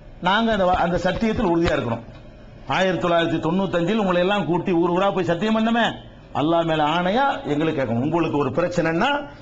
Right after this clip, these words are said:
அவர் கபரு வணங்கிக்கு பிரச்சனை என்றாலும் அந்த விஷயத்தில் அவருக்குரிய நியாயத்தை வாங்கி கொடுப்போம். எங்களை எதிர்க்கிற தரிகாவாதிகளுக்கு பிரச்சனை என்றாலும்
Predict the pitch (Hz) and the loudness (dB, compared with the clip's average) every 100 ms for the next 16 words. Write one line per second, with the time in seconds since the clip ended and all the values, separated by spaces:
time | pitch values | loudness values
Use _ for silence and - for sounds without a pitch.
0 | - - 143 156 151 170 208 277 262 233 | -12 -2 0 0 0 -2 0 2 2 2
1 | 226 190 185 185 190 175 170 156 147 139 | 2 0 0 -2 0 0 2 2 2 0
2 | 127 113 - - - - - 131 190 226 | -2 -4 -12 -20 -20 -16 -4 0 2 2
3 | 233 254 - 233 190 185 175 160 175 175 | 2 2 2 0 0 0 0 0 0 0
4 | 170 147 120 120 113 110 - - - - | 0 0 0 -2 -2 -6 -8 -18 -20 -8
5 | 160 196 190 190 254 226 233 240 202 269 | -2 0 2 2 0 0 -2 0 0 0
6 | 240 262 240 226 208 190 180 190 185 180 | 0 2 2 2 0 0 -2 -2 -2 -2
7 | 170 170 156 113 | 0 0 0 -4